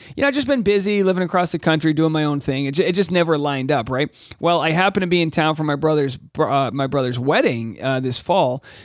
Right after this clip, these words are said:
and, uh, went to my high school reunion. And, you know, like, I think only, like, thirty, thirty people showed up. You know, it was, it wasn't a big deal. It was at, like, a brewery, had a few beers. I tell you what, I'll be honest with you, I had so much fun. I still think about that.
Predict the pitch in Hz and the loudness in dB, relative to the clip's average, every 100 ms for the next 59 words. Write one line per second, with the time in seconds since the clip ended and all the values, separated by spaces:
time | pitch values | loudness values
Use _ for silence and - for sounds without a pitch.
0 | - - 151 151 151 131 135 135 147 147 | -10 0 2 4 2 0 0 2 0 -2
1 | 170 147 131 139 - 131 - 151 165 320 | -4 -2 -2 -2 -4 -4 0 0 0 -2
2 | 285 147 370 494 508 494 440 381 - - | -4 -6 -10 -6 -4 -2 0 -2 -6 -20
3 | - - 427 - 427 415 202 - - 220 | -10 -4 -2 -2 -2 0 -2 -2 0 2
4 | 240 214 - - - 214 220 220 214 214 | 2 -4 -8 -16 -4 0 0 0 -2 -2
5 | 208 226 226 233 240 247 254 262 269 262 | -2 -2 0 0 0 0 0 -2 -2 0
6 | 247 202 233 233 214 226 220 208 196 208 | -2 -2 0 0 0 0 0 0 0 2
7 | 202 208 202 - - 196 208 202 202 180 | 2 0 -2 -8 -6 -2 -2 -2 -2 0
8 | 196 196 - _ - - 196 185 165 180 | 0 0 -4 _ -8 -2 0 2 2 0
9 | - 165 175 180 175 180 202 190 196 185 | -2 -2 0 0 0 0 0 0 0 -2
10 | - - 165 156 131 143 143 135 - 143 | -8 -4 0 0 0 -2 -2 -4 -4 -4
11 | 165 - 208 190 190 170 160 151 135 147 | -2 -2 0 0 0 -2 0 0 0 -2
12 | 123 | -2